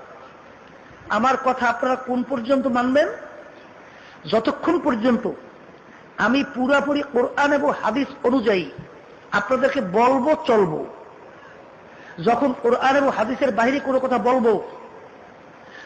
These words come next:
মানা তো দূরের কথা, আমার থেকে ভাইগে যাওয়া আপনাদের জন্য ওয়াজিব। আমার কথা মানা যাবে না।" সে শুধু পীর না, বাপ মাও যদি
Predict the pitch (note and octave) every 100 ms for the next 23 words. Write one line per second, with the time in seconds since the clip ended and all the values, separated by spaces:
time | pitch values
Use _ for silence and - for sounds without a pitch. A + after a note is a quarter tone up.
0 | - F3+ G3+ A#3 C#4+ C#4+ D4 C4+ C#4+ C#4
1 | A#3+ A3 A3 A#3 C4+ - C4+ B3+ G#3 C4
2 | C#4+ C#4 B3+ C4 B3 B3+ A#3+ A3 F#3+ F3+
3 | E3 G3+ - - - - - - F5 E5+
4 | - - - - - - - - - -
5 | - - - - - A3+ C4+ C4 G#3+ B3+
6 | B3+ A3+ G3 E3 - - - - - -
7 | - - - - - - - - - A3
8 | A#3 C4 C4+ - C4+ C#4+ B3+ G#3+ E3+ G#3+
9 | - D#3+ A#3+ C#4+ B3 F3+